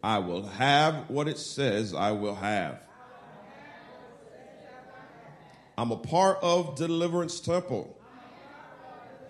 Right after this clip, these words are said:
where we love by living our vision every day. We connect with our Creator continually.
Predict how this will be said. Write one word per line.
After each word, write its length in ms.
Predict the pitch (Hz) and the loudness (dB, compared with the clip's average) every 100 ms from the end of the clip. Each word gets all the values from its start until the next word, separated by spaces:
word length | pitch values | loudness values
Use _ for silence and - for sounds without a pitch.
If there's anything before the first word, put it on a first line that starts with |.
| - - - - - - - - | -20 -20 -20 -20 -20 -20 -20 -12
where 220 | 87 101 | -2 2
we 100 | 104 | 4
love 680 | 113 127 160 196 139 107 123 - - - - - - - - - 85 | 6 10 10 10 6 2 -4 -10 -12 -18 -18 -18 -18 -18 -16 -14 0
by 140 | 101 | 2
living 400 | 101 143 170 175 | 4 4 4 6
our 100 | 156 | 6
vision 540 | 156 151 143 156 151 - | 6 4 4 2 -2 2
every 380 | 147 170 160 160 | 2 4 2 2
day. 500 | 127 127 117 - - - - - - - - - - 523 - - - - - - - - - - - - - | 4 4 4 -2 -12 -20 -20 -18 -18 -18 -18 -18 -20 -18 -20 -20 -20 -20 -20 -20 -20 -20 -20 -20 -20 -20 -10
We 160 | 92 | -10
connect 440 | 92 101 104 127 127 | -4 -2 0 -2 -2
with 160 | 120 | -6
our 160 | - 123 | 0 0
Creator 540 | - 135 117 131 135 | 0 -6 0 2 2
continually. 1040 | 131 - 107 101 - 165 175 123 85 71 | -4 -6 -8 -8 -8 -6 -4 -6 -8 -10